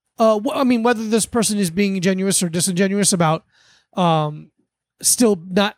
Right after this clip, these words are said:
s-, not being over their ex, which is, is, is a pretty good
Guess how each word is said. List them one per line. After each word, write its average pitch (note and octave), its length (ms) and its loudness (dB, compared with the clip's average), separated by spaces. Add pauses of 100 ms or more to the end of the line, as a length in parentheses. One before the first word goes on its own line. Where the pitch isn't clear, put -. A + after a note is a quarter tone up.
s-, - 120 -2
not A#3+ 220 2
being A#3+ 180 2
over G#3+ 220 4
their G3+ 140 2
ex, A3 220 0
which A#3 120 -4
is, D#4+ 120 0
is, C4+ 120 0
is B3 180 -4
a B3 60 0
pretty D#4+ 220 0
good G3 420 0